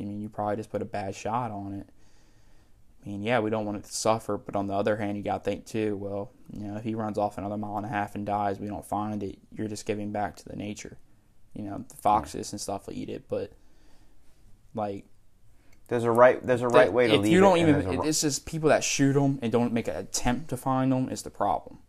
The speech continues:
Speaker 2: Yeah.
Speaker 1: You know, they don't shoot 'em, they don't fall right there. Some
Speaker 2: The one that
Speaker 1: people
Speaker 2: are
Speaker 1: don't
Speaker 2: just
Speaker 1: look
Speaker 2: out
Speaker 1: at
Speaker 2: there for the, just the kill.
Speaker 1: the enjoyment, just for the kill, yeah.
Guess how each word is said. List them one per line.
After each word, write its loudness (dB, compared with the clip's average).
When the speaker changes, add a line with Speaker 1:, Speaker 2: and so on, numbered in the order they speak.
Speaker 2:
Yeah. -8
Speaker 1:
You -4
know, -6
they -2
don't -4
shoot -2
'em, 0
they -2
don't -2
fall 0
right -2
there. 2
Some -4
Speaker 2:
The 0
one 2
that 2
Speaker 1:
people 8
Speaker 2:
are 4
Speaker 1:
don't 2
Speaker 2:
just -2
Speaker 1:
look 10
Speaker 2:
out 8
Speaker 1:
at 0
Speaker 2:
there 4
for -2
the, 0
just -6
the -4
kill. -6
Speaker 1:
the 0
enjoyment, 0
just -10
for -8
the -4
kill, -6
yeah. -8